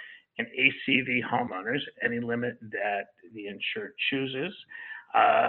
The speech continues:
I've done business with the company since nineteen ninety-one in many different ways. Uh, we have a tremendous relationship with them, and we think that they're going to be a very, very good alternative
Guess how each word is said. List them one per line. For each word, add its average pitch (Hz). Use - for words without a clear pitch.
I've 120
done 120
business 143
with 135
the -
company 127
since 110
nineteen 135
ninety-one 120
in 104
many 120
different -
ways. 143
Uh, 117
we 110
have 104
a 104
tremendous 127
relationship 123
with 120
them, 113
and 107
we 117
think 123
that -
they're 117
going 113
to 113
be 101
a 113
very, 117
very 110
good 117
alternative 113